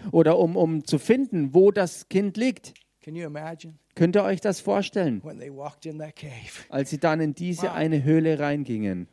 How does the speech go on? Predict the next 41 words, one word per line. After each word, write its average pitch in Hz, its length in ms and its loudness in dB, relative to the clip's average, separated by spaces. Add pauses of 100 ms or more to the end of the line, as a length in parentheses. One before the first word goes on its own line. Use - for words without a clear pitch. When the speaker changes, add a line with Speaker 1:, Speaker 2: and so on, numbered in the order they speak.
(140)
Speaker 2:
I 156 60 -16
can 131 200 -16
see 139 360 -10
it. - 160 -20 (220)
Speaker 1:
Ich 120 160 -8
kann 143 220 -2
sehen. 151 480 0
Speaker 2:
And 76 120 -18
there's 127 260 -16
the - 60 -20
baby. 113 400 -16
Speaker 1:
Und 117 160 -2
da 143 180 8
lag 139 380 4 (200)
dieses 131 300 -4
Baby. 123 500 -2 (240)
Speaker 2:
Look 170 200 -18
at 190 120 -20
that. - 640 -16
Speaker 1:
Schau 254 300 4
dir 240 140 8
das 233 320 0
an. 220 360 2 (120)
Speaker 2:
He's - 300 -16
wrapped 147 400 -16
up. 143 320 -20 (240)
Speaker 1:
Er 170 160 4
ist 185 180 0
eingewickelt. 190 760 -2
Speaker 2:
Look 185 180 -12
at - 100 -20
that. 175 440 -14
Speaker 1:
Schau 220 220 6
dir 220 120 4
das 220 300 2
an. 170 320 0 (120)
Speaker 2:
Just 196 300 -4
like 180 220 -10
the 190 120 -4
angel 175 320 -10
said. 135 240 -10